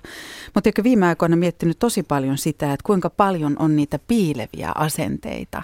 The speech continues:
niitä juttuja, mihin me kasvetaan, ja silti me määritellään ihmisiä, niinku, yhden ominaisuuden perusteella. Näemme vaikka julkisuudessa ihmisestä yhden puolen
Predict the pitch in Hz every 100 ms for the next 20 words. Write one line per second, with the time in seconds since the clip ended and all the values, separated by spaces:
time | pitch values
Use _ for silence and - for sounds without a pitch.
0 | - 196 196 165 175 - - 135 131 139
1 | 143 135 135 - 175 - - - - -
2 | - - - - - - - 269 175 135
3 | 123 135 139 127 - - - - - -
4 | 156 _ - 147 147 - - - 151 -
5 | - - - 151 - - 233 180 143 135
6 | 156 143 131 135 156 - 139 139 139 135
7 | 147 - - - - - - - _ -
8 | 220 226 190 170 156 - 175 - 185 202
9 | 156 143 - 123 143 - - 123 151 139
10 | 151 - - - 160 - - 175 147 135
11 | 139 139 123 73 -